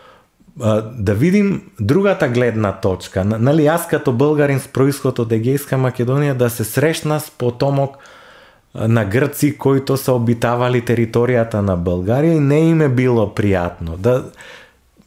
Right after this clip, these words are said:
да, да, м-, може би ние няма да приемем ништо тяхно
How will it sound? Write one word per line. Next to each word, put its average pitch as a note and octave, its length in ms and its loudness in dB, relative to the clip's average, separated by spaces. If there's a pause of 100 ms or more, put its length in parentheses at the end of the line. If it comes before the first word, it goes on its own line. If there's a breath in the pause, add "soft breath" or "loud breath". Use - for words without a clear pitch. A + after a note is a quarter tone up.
(100)
да, A#2 440 0
да, A#2+ 240 0
м-, D3+ 240 0
може F3+ 500 2
би F#3 120 2
ние E3+ 400 2
няма E3 340 2
да D3+ 200 -2
приемем C#3 520 2
ништо A#2 600 -2 (200)
тяхно D3 640 -2